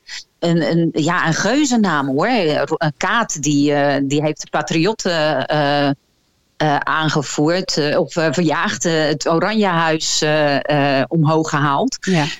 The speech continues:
Speaker 1: Dus Kaat is, eh, in, in Rotterdam is het echt een geuzennaam.
Speaker 2: Wat is nou jouw favoriete Kaat Mossel herinnering? Hè, als je nu een beetje terugkijkt, nu je het een beetje op een lager pitje hebt gezet, wat vind je, wat,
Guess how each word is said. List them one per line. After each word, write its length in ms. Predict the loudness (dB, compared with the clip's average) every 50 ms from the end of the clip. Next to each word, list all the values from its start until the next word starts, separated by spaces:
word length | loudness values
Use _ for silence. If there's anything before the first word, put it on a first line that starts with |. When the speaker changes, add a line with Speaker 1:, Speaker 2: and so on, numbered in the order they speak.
| -8 _
Speaker 1:
Dus 220 | -4 -4 -2 -2
Kaat 340 | -2 -2 -2 -2 -4 -4 -2
is, 300 | -2 -2 -2 -2 -2 0
eh, 280 | 0 2 2 2 2
in, 260 | 0 0 0 0 0 0
in 200 | 2 2 2 2
Rotterdam 480 | 0 0 -2 -2 -2 0 0 0 0 -2
is 180 | -2 -2 -2 -2
het 200 | -2 -4 -4 -4
echt 220 | -4 -4 -2 -2
een 60 | -2
geuzennaam. 720 | 0 2 2 2 2 4 4 2 4 4 2 0 -2 -4 -4 -6 -8 -8 -4 -2
Speaker 2:
Wat 160 | 0 2 4
is 100 | 4 4
nou 180 | 6 6 6 6
jouw 320 | 6 6 6 4 2 -2 -6 -16 _ _ _ _ _ _ _ _
favoriete 800 | -8 0 2 2 4 4 4 4 2 2 2 2 0 0 -2 -6 -2
Kaat 280 | 0 2 2 2 2 2
Mossel 400 | 4 4 4 4 2 2 2 4
herinnering? 580 | 4 4 4 4 2 2 0 0 -2 -4 -6 -10 -14 -6
Hè, 260 | -2 0 2 2 2 0 0 -2 -4 -2
als 140 | 0 0 2
je 80 | 4
nu 140 | 4 4 4
een 80 | 4 2
beetje 200 | 2 0 -2 -4
terugkijkt, 560 | -2 -2 -2 -2 0 0 0 0 0 0 0
nu 100 | 2 2
je 180 | 4 4 4
het 100 | 2 2
een 80 | 2 2
beetje 240 | 2 2 0 -2 -2
op 80 | 0
een 80 | 2 2
lager 340 | 2 2 2 0 -2 -6 -6
pitje 260 | -4 -6 -4 -4 -4
hebt 100 | -4 -2 -4
gezet, 280 | -4 -4 -4 -6 -4 -2
wat 180 | -2 -2 0
vind 240 | 0 0 2 2 0
je, 60 | -2 _
wat, 160 | -4 -4